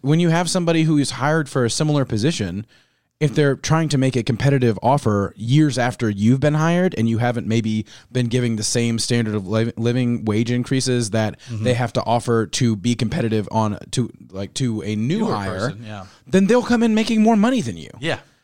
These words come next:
Speaker 1: And they definitely don't want you finding out about that shit because you'll be like, "All right, well, I've been here five years.
Speaker 2: You have to pay me more than him."
Speaker 1: You have to pay me more than them. And they'll, and then, you know, it's, it's on them.
Speaker 2: And then now it's like,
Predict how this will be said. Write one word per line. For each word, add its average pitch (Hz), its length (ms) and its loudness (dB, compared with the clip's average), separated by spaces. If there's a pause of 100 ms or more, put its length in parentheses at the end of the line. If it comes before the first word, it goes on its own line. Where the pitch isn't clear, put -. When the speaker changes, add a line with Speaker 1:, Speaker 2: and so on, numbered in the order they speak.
(180)
Speaker 1:
And 165 160 4
they 143 120 4
definitely 135 520 2
don't 110 140 2
want 104 140 0
you 110 60 0
finding 104 240 0
out 92 120 -2
about 95 220 -4
that 180 180 2
shit 107 180 -2
because 127 180 2
you'll 135 80 0
be 139 80 0
like, 135 200 0
"All 208 80 2
right, 208 140 0
well, 139 220 2
I've 175 140 0
been 175 100 -2
here 175 140 0
five 139 320 0
years. 127 440 0
Speaker 2:
You 139 100 0
have 143 100 0
to 147 60 -6
pay 131 140 2
me 131 140 2
more 113 200 -2
than 98 120 -6
him." 107 180 -4
Speaker 1:
You 165 100 4
have 170 100 2
to 160 80 -4
pay 170 160 2
me 156 120 6
more 143 160 4
than 123 120 4
them. 139 280 0 (140)
And 135 120 2
they'll, 131 240 2
and 127 140 0
then, 135 280 0 (480)
you 139 120 0
know, 113 220 -2
it's, 127 140 -2 (160)
it's 127 160 0
on 139 220 2
them. 160 360 0 (200)
Speaker 2:
And 131 140 0
then 143 120 2
now 156 200 2
it's 131 120 -4
like, 120 180 -4